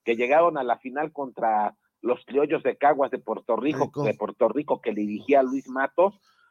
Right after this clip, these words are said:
Speaker 1: y la perdieron con un error en el corrido de bases de,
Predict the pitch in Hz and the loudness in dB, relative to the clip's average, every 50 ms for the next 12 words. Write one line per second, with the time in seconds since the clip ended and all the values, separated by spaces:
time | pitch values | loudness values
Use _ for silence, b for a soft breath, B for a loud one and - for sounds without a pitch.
0 | _ _ - 139 131 123 123 117 - - 135 123 123 117 127 143 151 156 160 156 | _ _ -4 0 2 4 4 4 4 2 0 0 0 0 0 2 4 4 4 4
1 | 151 139 147 135 131 127 127 131 139 147 156 156 151 147 139 - - 120 120 117 | 2 0 0 0 0 0 0 0 0 0 0 -2 -2 -4 -6 -2 0 0 2 4
2 | 123 147 151 156 151 135 123 117 110 - 123 113 113 131 147 147 143 127 117 113 | 4 4 4 4 4 0 -4 -6 -6 -4 -6 -6 -6 -4 -4 -4 -4 -4 -4 -4
3 | 107 120 139 147 143 _ 139 123 110 110 - 113 107 104 101 101 98 98 98 98 | -2 0 0 0 0 _ -8 -12 -12 -12 -12 -10 -10 -10 -10 -12 -12 -12 -12 -12
4 | 98 95 92 92 92 90 | -12 -12 -12 -14 -14 -16